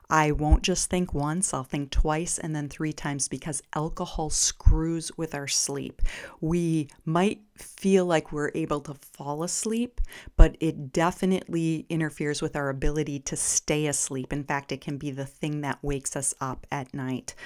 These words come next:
Um, so again, a lot of that information is covered in this book as well as many other resources. But, you know, again, I think most of us think, "Oh, one,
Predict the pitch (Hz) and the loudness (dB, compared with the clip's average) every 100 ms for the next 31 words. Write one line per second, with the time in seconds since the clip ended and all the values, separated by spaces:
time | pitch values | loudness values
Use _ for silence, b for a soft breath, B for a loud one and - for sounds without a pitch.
0 | B B - 147 147 147 143 - 160 147 | B B -4 0 0 0 0 2 2 2
1 | 160 151 151 147 151 143 147 139 143 - | 0 2 0 0 -2 -2 -2 -2 -2 -6
2 | - 165 151 151 147 143 - 147 - - | -6 -6 -4 -4 -4 -4 -4 -6 -6 -6
3 | 147 135 143 135 156 147 139 147 - - | -4 -2 -4 -4 -2 -2 0 -2 -2 -2
4 | 147 147 - 143 151 151 143 143 147 156 | -2 -2 -4 -4 -2 -2 -2 -4 -4 -4
5 | 160 165 156 - 143 139 135 135 135 - | -2 0 0 -2 -4 -2 -4 -4 -2 -2
6 | 143 - 147 147 - 147 B B B B | 0 -2 -4 -4 -2 -2 B B B B
7 | B 202 226 220 202 262 214 151 170 156 | B 2 4 4 4 4 4 2 0 0
8 | 151 - - - 247 226 185 143 143 143 | 0 -2 -2 -2 0 2 0 0 -4 -4
9 | 147 147 143 | -4 -4 -6